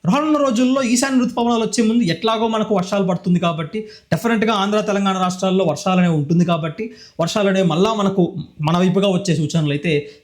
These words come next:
రానున్న రోజుల్లో కనిపిస్తుంది. దానిలో ఎలాంటి చింత ఉండదు, ఎలాంటి సందేహం అయితే ఉండదు. So, ప్రస్తుతానికి ఈ యొక్క వాయుగుండం తాకిడికి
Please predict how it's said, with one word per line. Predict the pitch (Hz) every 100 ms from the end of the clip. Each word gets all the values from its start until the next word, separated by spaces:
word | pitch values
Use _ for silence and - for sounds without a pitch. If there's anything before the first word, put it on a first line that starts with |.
| -
రానున్న | 170 196
రోజుల్లో | 185 165 170 160
కనిపిస్తుంది. | 147 147 175 147 165
దానిలో | 165 165 156
ఎలాంటి | 160 185 185
చింత | 165 156
ఉండదు, | 175 165 160 185
ఎలాంటి | 147 165 165
సందేహం | 151 143 160 160
అయితే | 160 160
ఉండదు. | 160 147 147 277 - - -
So, | - 240 -
ప్రస్తుతానికి | 190 180 311 277 269 262 262
ఈ |
యొక్క | 233 - 214
వాయుగుండం | 175 196 240 254 240 240 233 233 214 _ -
తాకిడికి | 180 220 247 190 226 185 185